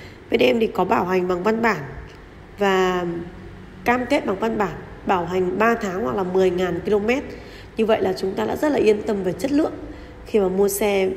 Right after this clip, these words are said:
bên nhà em Quỳnh rồi ạ. Ờ, và em Quỳnh xin nhắc lại thông tin một chút là đây là một chiếc Mazda C năm, động cơ là hai chấm năm Skyactiv và sản xuất và đăng ký năm hai không mười bảy.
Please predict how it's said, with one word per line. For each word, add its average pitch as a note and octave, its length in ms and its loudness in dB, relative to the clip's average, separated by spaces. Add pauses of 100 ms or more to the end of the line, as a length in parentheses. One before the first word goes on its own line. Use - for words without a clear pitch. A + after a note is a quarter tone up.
bên G3 120 2
nhà F#3+ 100 4
em F3+ 160 0
Quỳnh F#3 200 4
rồi F3 120 0
ạ. - 60 -12 (880)
Ờ, F#3+ 200 0
và G3 460 0
em A3+ 120 4
Quỳnh A#3 140 6
xin A#3 140 -2
nhắc B3+ 100 0
lại B3 120 -2
thông A3+ 120 -2
tin A3+ 220 0
một F#3+ 120 0
chút F#4 260 6 (460)
là F#3+ 360 6
đây A#3+ 220 6
là A#3 140 4
một G3 140 2
chiếc F#3+ 180 0
Mazda C4+ 380 2
C B3 280 2
năm, A#3+ 220 2 (580)
động A3+ 260 2
cơ B3+ 220 6
là A3+ 160 4
hai A#3 300 2
chấm G#3+ 240 2
năm B3 280 2 (200)
Skyactiv C4+ 640 2 (520)
và G3+ 640 2 (480)
sản A3+ 240 0
xuất D4+ 180 0
và D4 80 0
đăng B3 140 2
ký G#3+ 160 -2
năm A#3+ 160 0
hai B3 100 2
không A#3 220 0
mười A3 100 4
bảy. G3 220 4